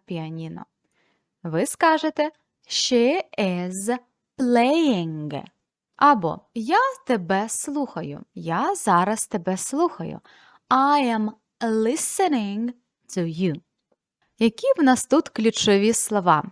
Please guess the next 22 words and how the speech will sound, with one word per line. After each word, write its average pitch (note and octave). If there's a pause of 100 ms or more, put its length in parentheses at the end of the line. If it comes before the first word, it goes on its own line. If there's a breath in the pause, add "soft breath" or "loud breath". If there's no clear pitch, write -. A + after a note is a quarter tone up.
які G#3
часто -
використовуються A#3+
і G#3
показують G3
нам, C#4+
що -
це D#3+ (360 soft breath)
present A3
continuous? F3+ (840 soft breath)
Це B4
такі C#4
слова, A3+
як E3+ (180)
look, D#4+ (340)
listen, D4 (520)
now, A#3+ (260)
right E4+
now, F3+ (420)
at C4+
the A#3
moment, F#3